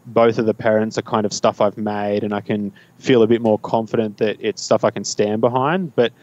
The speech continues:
something I'm really digging into at the moment is, uh, I really, really, really like, uh, some of these Gorilla Glue Chernobyl hybrids I've made. I found this one clone that's really standout, so I'm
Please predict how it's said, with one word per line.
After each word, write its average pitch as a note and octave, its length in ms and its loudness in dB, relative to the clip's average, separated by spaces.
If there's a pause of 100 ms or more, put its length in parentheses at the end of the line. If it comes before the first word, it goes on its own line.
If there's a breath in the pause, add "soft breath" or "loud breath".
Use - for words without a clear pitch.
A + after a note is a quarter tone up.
(140)
something E3 320 0
I'm B2 100 0
really B2+ 280 6
digging B2+ 260 0
into A#2+ 260 -2
at A2 60 -2
the A2+ 80 -2
moment A#2 480 0
is, A2+ 420 -2
uh, G#2 400 2 (460 soft breath)
I A2+ 80 0
really, B2+ 480 6
really, A#2 260 4
really A#2 260 4
like, A2 300 2 (160)
uh, G#2+ 240 2
some A#2+ 180 0
of A2+ 40 4
these A2 140 4
Gorilla A2 400 4
Glue A2 200 4
Chernobyl A2 520 0
hybrids G#2+ 400 0
I've G#2 180 -2
made. G#2+ 260 -2
I A2 60 2
found D3 240 2
this B2+ 120 2
one A#2+ 200 0
clone A#2 280 -2
that's G#2+ 160 -8
really A2+ 200 0
standout, A2 560 0
so G#2+ 180 4
I'm G#2+ 80 -2